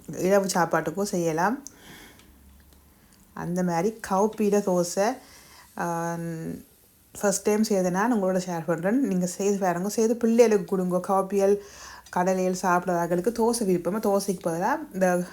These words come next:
அவிச்சு கொடுக்குறது பதிலா இப்படி கொடுத்தாலும் காலமை சாப்பாடு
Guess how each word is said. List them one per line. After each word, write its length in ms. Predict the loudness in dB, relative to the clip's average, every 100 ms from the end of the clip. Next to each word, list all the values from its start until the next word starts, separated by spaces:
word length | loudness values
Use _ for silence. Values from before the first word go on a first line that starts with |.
| 0
அவிச்சு 280 | 2 2 0
கொடுக்குறது 360 | -2 0 0
பதிலா 160 | 0 0
இப்படி 240 | 0 -2
கொடுத்தாலும் 460 | -4 -2 0 0 -2
காலமை 360 | 0 0 0 0
சாப்பாடு 560 | 0 0 0 0 -2